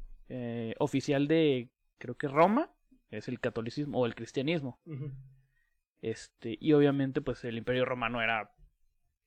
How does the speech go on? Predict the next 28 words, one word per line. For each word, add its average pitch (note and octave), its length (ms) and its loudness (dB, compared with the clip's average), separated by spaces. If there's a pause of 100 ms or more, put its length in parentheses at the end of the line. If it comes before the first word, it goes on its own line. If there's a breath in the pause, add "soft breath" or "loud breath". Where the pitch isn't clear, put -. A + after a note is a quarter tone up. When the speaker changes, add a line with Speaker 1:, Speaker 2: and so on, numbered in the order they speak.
Speaker 1:
pues, - 240 -20
una A#2+ 220 -10
cosota, A#2 520 -2
¿no? C3 180 -4
Speaker 2:
Uf. C3 60 -4
Speaker 1:
Era A#2+ 300 -6 (480)
el A2 220 -2
Sacro D3 400 4
Imperio A#2 420 -4
Romano. C3 400 2
<laughs> - 220 -8 (800)
Speaker 2:
Sí, - 180 -8 (180)
o C#3 60 -10
sea, C3+ 180 -4 (760)
era D3 440 -2
Speaker 1:
Por E3+ 160 0
lo F#3 80 2
tanto, A3+ 320 4
Speaker 2:
dos - 80 2
Speaker 1:
hay E3 80 10
Speaker 2:
metros F#3+ 160 4
Speaker 1:
gente G3+ 140 2
Speaker 2:
con G#3+ 80 6
Speaker 1:
en - 20 6
el E3 100 4
Speaker 2:
ellos. D#3+ 100 4
Speaker 1:
poder, E3 220 8
güey. A#2 220 -2